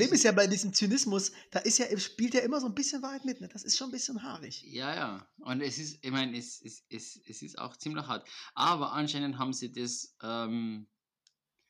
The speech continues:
Speaker 1: das haben sie, die Farbe haben sie, die Trikots schon gehabt, wo grad die Ö V B umgestiegen ist auf die türkise Farbe.
Speaker 2: Echt?
Speaker 1: Hm, anscheinend. Ähm.
Speaker 2: Ach, dann hat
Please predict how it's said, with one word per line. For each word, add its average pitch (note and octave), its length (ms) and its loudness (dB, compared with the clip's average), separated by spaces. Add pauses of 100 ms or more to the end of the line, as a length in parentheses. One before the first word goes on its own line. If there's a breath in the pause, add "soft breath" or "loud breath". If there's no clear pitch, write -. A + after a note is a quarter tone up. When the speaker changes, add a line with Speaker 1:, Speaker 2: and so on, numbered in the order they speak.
(320)
Speaker 1:
das A#2 160 -6
haben B2 180 -2
sie, A#2+ 300 -8
die B2+ 140 -4
Farbe B2+ 320 -2
haben A#2+ 160 -4
sie, A#2 200 -6
die A2+ 180 -12
Trikots B2+ 460 -6
schon A#2 240 -4
gehabt, - 440 -12
wo A2+ 180 -4
grad - 340 -4
die A#2+ 100 -4
Ö G#2+ 100 -8
V G#2 180 -6
B G#2 160 -4
umgestiegen A2+ 600 -6
ist F#2+ 240 -8
auf G2 280 -10
die G2 300 -8
türkise G2+ 480 -8
Farbe. - 360 -14 (540)
Speaker 2:
Echt? - 360 0 (140)
Speaker 1:
Hm, G#2+ 320 -4 (120)
anscheinend. G2 500 -8 (200)
Ähm. G2+ 400 -6 (1040 loud breath)
Speaker 2:
Ach, F#3+ 120 4
dann F#3+ 220 4
hat A3 240 0